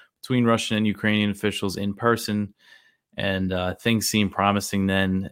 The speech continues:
and they re-, they reportedly reached a tentative deal, but things fell apart. We know Boris Johnson went over to Kiev and told Zelensky not to negotiate,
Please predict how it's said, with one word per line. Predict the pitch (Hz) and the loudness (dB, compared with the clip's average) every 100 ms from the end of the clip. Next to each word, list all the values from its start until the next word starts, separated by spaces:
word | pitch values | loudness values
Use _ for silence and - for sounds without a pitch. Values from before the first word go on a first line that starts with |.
| - | -8
and | 98 92 92 | -6 -4 -4
they | 92 | -4
re-, | 90 92 - - | -4 -6 -10 -10
they | 98 | -6
reportedly | 92 92 - 113 110 104 104 | -4 -4 -2 2 2 4 2
reached | 104 98 - | 4 2 -2
a | - | -6
tentative | - 113 110 101 92 | -2 0 2 0 0
deal, | 101 98 98 92 | 2 4 4 2
but | 87 90 - | 0 -4 -2
things | 95 92 | -4 -4
fell | 87 87 | -6 -6
apart. | - 120 113 - - - _ | 2 6 6 4 -8 -18 _
We | 98 | 2
know | 101 | 4
Boris | 90 92 92 - | 4 2 0 0
Johnson | 110 104 - 95 | 2 2 0 -4
went | 92 | -2
over | 92 87 | -2 -4
to | - | -8
Kiev | 90 - 90 90 | -8 -4 -2 -2
and | 90 | -6
told | - 90 85 | -4 -4 -4
Zelensky | 85 85 82 - 87 | -6 -6 -6 -6 -4
not | 85 85 | -4 -8
to | - | -12
negotiate, | 85 107 104 - 98 92 - | -4 -2 -2 0 0 0 -2